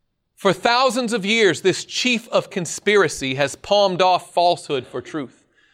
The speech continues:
But the time has now come when the rebellion is to be finally defeated and the history and character of Satan disclosed.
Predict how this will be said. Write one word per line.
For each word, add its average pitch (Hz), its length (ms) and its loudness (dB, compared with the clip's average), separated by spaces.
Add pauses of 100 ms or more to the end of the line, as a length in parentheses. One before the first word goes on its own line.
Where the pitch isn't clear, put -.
(260)
But 120 100 -10
the - 80 -6
time 202 360 0
has 170 140 0
now 208 240 0
come 202 300 0
when 185 100 -2
the 180 60 -4
rebellion 185 540 0
is 170 100 -6
to 156 60 -12
be 175 80 -4
finally 202 440 -2
defeated 202 540 -4
and 151 120 -6
the 139 80 -4
history 202 420 -4
and 143 160 -6
character 190 420 -2
of - 160 -6
Satan 180 420 -2
disclosed. 139 680 -2